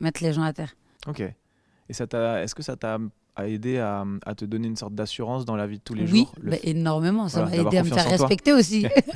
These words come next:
Speaker 2: <laughs>
Speaker 1: <laughs> Ça m'a aidé à me faire respecter un petit peu, euh, parce que quand t'es jeune, t'es au collège, t'es au lycée, t'as toujours des embrouilles, tu vois.
Speaker 2: Hmm.
Speaker 1: Ah, là, je peux te dire que je prouvais.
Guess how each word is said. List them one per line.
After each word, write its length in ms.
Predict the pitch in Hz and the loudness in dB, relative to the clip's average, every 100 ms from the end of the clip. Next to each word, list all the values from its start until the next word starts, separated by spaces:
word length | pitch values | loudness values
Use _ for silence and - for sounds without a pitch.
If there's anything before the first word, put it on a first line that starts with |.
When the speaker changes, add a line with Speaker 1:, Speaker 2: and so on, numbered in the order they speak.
| - | -10
Speaker 2:
<laughs> 380 | - 587 - - | -4 2 2 2
Speaker 1:
<laughs> 400 | - - - - | -14 -12 -14 -14
Ça 460 | - 202 160 269 | 2 4 10 10
m'a 160 | 233 233 | 10 6
aidé 180 | 233 269 | 2 2
à 100 | 240 | 0
me 40 | |
faire 200 | 214 233 | 0 -2
respecter 520 | 202 240 - 254 - 359 | 0 -4 -4 -8 0 4
un 140 | 294 | 4
petit 180 | 247 247 | 2 -4
peu, 120 | 277 | 2
euh, 320 | 269 240 208 185 - - - | 2 4 2 -2 -10 -20 -16
parce 80 | - | -4
que 100 | 285 | 2
quand 120 | 254 | 2
t'es 220 | 226 233 214 | 4 6 8
jeune, 260 | 247 240 | 8 6
t'es 100 | 208 | 2
au 100 | 185 | 0
collège, 400 | - 208 214 226 | 2 2 4 4
t'es 80 | - | 2
au 60 | 180 | 0
lycée, 300 | 180 247 233 | 0 -2 -4
t'as 140 | 165 | -4
toujours 340 | - 220 233 | -4 -2 0
des 180 | 202 196 | 2 2
embrouilles, 320 | 202 208 214 | 4 2 0
tu 100 | - | 0
vois. 140 | 175 175 - | -8 -10 -8
Speaker 2:
Hmm. 160 | 117 95 _ _ - | -6 -6 _ _ -8
Speaker 1:
Ah, 120 | 165 | 0
là, 120 | 180 | 0
je 80 | 196 | 0
peux 100 | 175 | -2
te 60 | 156 | -2
dire 180 | 202 - | -2 -2
que 100 | 175 | -8
je 100 | - | -10
prouvais. 380 | - 185 175 | -6 -2 -2